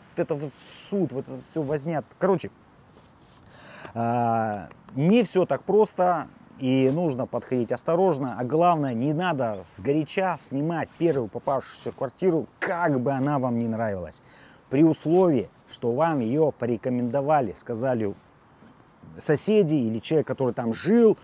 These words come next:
сказали: "Это вот так вот, платишь столько-то, э, к Валибе столько-то, проблемы такие вот, парковка вон там". То есть вот это вот есть расклад есть, значит, это вот все нормально.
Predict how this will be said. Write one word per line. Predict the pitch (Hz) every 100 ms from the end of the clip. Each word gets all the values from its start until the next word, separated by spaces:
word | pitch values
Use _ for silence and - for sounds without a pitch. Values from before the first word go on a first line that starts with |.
| -
сказали: | - 151 135 120
"Это | 175 156 120
вот | 117
так | - 214 185
вот, | 160 -
платишь | 147 139 - 107
столько-то, | - 214 220 - - 160 - - - - -
э, | 113 117 117 120 117 117 110 107
к | -
Валибе | 147 127 113
столько-то, | 127 - 214 196 165 - 151 143 - - -
проблемы | 151 160 156 160 123
такие | 113 147 - 208 196
вот, | 165 - - _ _ _ - -
парковка | 127 - 165 - 113
вон | 117 147
там". | 196 175
То | 143
есть | 139
вот | 151
это | 139
вот | 120 110
есть | 120
расклад | 117 135 - 208 240
есть, | 269 160
значит, | 170 - -
это | 139 127
вот | 113
все | - 135
нормально. | 120 101 82